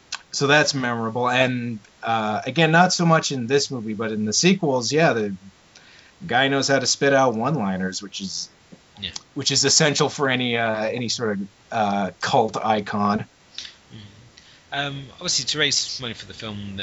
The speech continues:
Speaker 2: uh, Raimi did do the short, uh, Within the Woods. I mean, did you ever see Within the Woods? It's not something I've m-, ever
Speaker 1: Yeah, I
Speaker 2: found.
Speaker 1: did. I saw, I saw, like, a really, like, low quality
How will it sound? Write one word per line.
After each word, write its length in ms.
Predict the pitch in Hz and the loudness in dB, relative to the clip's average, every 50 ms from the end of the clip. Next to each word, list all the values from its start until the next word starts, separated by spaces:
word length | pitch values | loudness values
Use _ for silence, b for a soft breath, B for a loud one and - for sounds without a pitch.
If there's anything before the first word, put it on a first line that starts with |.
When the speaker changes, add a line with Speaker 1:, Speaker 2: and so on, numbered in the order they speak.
| 98 76 | -10 -8
Speaker 2:
uh, 200 | 80 95 101 101 98 95 | -6 -4 -4 -4 -6 -6
Raimi 500 | 104 117 117 117 107 104 101 101 95 87 - - - - _ | -4 -4 -4 -4 -4 -6 -8 -8 -10 -10 -14 -16 -20 -14 _
did 220 | 113 110 104 92 | -2 -2 -2 -2
do 160 | - 104 104 | -4 -8 -8
the 120 | 92 85 92 | -8 -4 -2
short, 360 | - - 107 95 92 - - | -2 -2 -4 -6 -14 -12 -8
uh, 180 | - 85 90 92 92 | -4 -4 -4 -4 -6
Within 220 | 98 92 98 104 | -10 -10 -10 -10
the 80 | 98 95 | -10 -10
Woods. 260 | 92 117 107 - - | -10 -10 -6 -4 -4
I 60 | 107 | -4
mean, 180 | 101 104 101 98 95 98 | -4 -6 -8 -8 -10 -10
did 120 | - 113 113 117 | -10 -8 -8 -8
you 320 | 131 131 131 127 131 131 | -6 -6 -6 -6 -4 -2
ever 120 | 127 120 120 | -2 -2 -2
see 220 | - - 131 135 | -2 -4 -4 -4
Within 260 | 143 147 139 135 160 | -6 -6 -8 -8 -8
the 80 | 156 147 | -10 -10
Woods? 380 | 143 147 160 170 170 - - - | -6 -6 -6 -4 -2 -4 -4 -4
It's 180 | - - - | -2 -6 -6
not 140 | 123 120 104 - - | -6 -6 -14 -14 -10
something 240 | - - 110 104 98 | -10 -10 -8 -6 -6
I've 160 | 95 92 - - | -6 -6 -8 -14
m-, 100 | 101 98 - - - - | -16 -16 -16 -16 -6 -6
ever 120 | 107 135 | -4 0
Speaker 1:
Yeah, 300 | 139 147 147 156 160 160 | 4 6 8 10 10 10
I 140 | 156 156 143 | 10 8 4
Speaker 2:
found. 140 | - 101 147 | 4 4 4
Speaker 1:
did. 120 | 143 139 | 4 4
I 80 | 139 131 | 4 2
saw, 640 | 123 - - 147 143 143 143 139 139 139 135 135 123 | 0 0 2 6 6 8 10 10 10 8 6 4 2
I 100 | 104 135 | -2 -4
saw, 260 | 135 - - 165 156 151 | -6 -2 0 2 2 2
like, 180 | 147 143 - | 2 -2 -4
a 60 | 139 | -8
really, 460 | 123 117 117 123 143 156 151 147 139 131 | -12 -12 -8 -8 -6 -6 -4 -4 -4 -4
like, 260 | 123 120 113 95 - | -6 -6 -8 -8 -10
low 320 | 107 107 117 120 123 117 | -10 -6 -4 -4 -4 -6
quality 1120 | - - - 131 123 123 120 123 120 117 120 120 117 113 113 113 110 104 107 104 104 101 | -8 -10 -6 -2 -2 0 0 -2 -4 -6 -6 -6 -6 -4 -4 -4 -4 -4 -4 -4 -4 -6